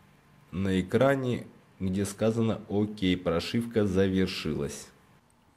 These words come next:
После того, как вы увидите надпись «Окей» во флеш-туле, это означает, что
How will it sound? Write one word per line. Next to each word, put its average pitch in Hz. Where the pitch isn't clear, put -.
После 117
того, 113
как 107
вы 107
увидите 104
надпись 101
«Окей» 101
во 92
флеш-туле, 107
это 92
означает, 104
что 92